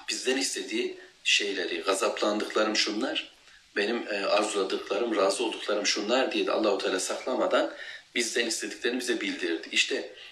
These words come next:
Allah'a hayatta tek olduğuna,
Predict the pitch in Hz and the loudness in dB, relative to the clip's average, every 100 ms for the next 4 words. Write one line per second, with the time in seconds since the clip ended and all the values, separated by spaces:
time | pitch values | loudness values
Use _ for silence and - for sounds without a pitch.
0 | - - 120 120 117 - - - - _ | -16 -8 2 4 6 4 0 -2 -12 _
1 | - 101 110 107 - 147 143 139 135 131 | -2 2 2 2 0 0 2 0 0 -2
2 | 180 170 - | 0 -2 -2